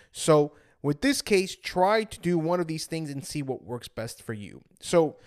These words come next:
the first thing that you can do, and the most effective one,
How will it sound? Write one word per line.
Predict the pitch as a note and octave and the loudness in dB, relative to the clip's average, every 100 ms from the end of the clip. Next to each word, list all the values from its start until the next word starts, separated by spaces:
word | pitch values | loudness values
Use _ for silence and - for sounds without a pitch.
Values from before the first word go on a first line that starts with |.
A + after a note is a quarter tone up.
| - - | -20 -8
the | D#3 | -8
first | - A#3+ D4+ - | 6 6 6 0
thing | A#3+ A3 | -2 0
that | E3 | 0
you | C#3+ D3+ | -2 -6
can | F3 - E3 | -6 -6 -6
do, | A#2+ B2 A2 F#2+ | -4 -4 -4 -8
and | - C#3 C3+ | -6 -4 -2
the | D3+ | -2
most | D3 F3 - - | 0 -2 -4 -6
effective | F3 - - F#3 - D3 A#2 | -6 -6 0 0 0 -6 -6
one, | A#2 G#2 A2 | -8 -10 -10